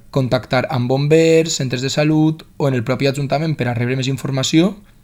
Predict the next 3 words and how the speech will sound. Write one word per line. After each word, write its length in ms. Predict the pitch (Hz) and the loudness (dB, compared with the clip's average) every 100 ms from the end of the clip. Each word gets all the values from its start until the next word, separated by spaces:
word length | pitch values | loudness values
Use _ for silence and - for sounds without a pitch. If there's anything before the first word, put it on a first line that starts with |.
| - - - - - - - - _ _ - - - - | -20 -20 -20 -20 -20 -20 -20 -20 _ _ -20 -20 -20 -6
I 80 | 151 | -2
dit 220 | 143 151 180 | 0 2 2
això, 480 | - 190 202 233 | 4 4 2 0